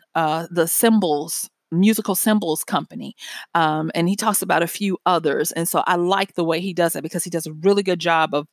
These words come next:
of dissecting what makes something perennial. So I'll make sure I put that in the, the show notes. But going back to what I'm saying,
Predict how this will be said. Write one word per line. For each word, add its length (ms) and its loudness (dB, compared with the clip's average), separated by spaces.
of 160 2
dissecting 760 -2
what 220 2
makes 260 0
something 380 -4
perennial. 600 -4
So 340 0
I'll 220 0
make 260 -2
sure 120 -2
I 80 -2
put 240 -8
that 220 -2
in 140 -4
the, 160 -2
the 80 0
show 240 2
notes. 360 -2
But 140 4
going 280 2
back 220 0
to 100 -2
what 120 4
I'm 80 0
saying, 360 0